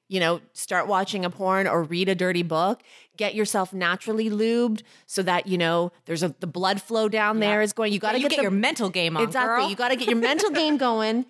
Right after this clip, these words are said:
Speaker 1: and then read a dirty book, get the porn going so that the blood flow is going down there.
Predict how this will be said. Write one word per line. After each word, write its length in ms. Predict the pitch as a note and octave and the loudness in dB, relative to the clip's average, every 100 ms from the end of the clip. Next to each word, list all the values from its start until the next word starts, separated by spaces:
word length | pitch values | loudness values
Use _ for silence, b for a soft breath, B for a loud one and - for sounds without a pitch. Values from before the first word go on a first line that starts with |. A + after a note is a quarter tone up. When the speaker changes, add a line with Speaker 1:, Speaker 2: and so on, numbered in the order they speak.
| B B - | B B -6
Speaker 1:
and 180 | A#3 A#3+ | 0 2
then 480 | B3+ C#4 A#3 B3 B3+ b b b - | 2 2 2 0 -4 b b b -6
read 260 | G#3+ A#3+ | 0 2
a 60 | B3 | 0
dirty 280 | A3+ A#3 A3 | 0 0 0
book, 300 | G3+ G3+ - | -2 -2 -4
get 160 | G3 G#3 | -6 -4
the 80 | G#3+ | -6
porn 360 | F#3+ F#3+ F#3 | -2 0 0
going 380 | F#3 E3 D#3+ F3+ | 0 2 2 0
so 160 | F3+ A3 | 0 0
that 220 | G3 F#3 | 0 -2
the 80 | G3+ | -4
blood 460 | E3+ F#3+ G3+ A3+ B3 | -6 -2 0 0 -4
flow 420 | A3+ F#3 E3+ E3+ | -2 2 2 2
is 140 | F#3+ D#3+ | -2 -4
going 340 | F#3 E3 E3 | -2 0 0
down 580 | E3+ E3+ F#3+ G#3 G#3+ A3 E3+ | 0 0 2 2 0 -2 -2
there. 640 | E3+ E3+ C#3 B2 G3+ | 0 2 2 2 0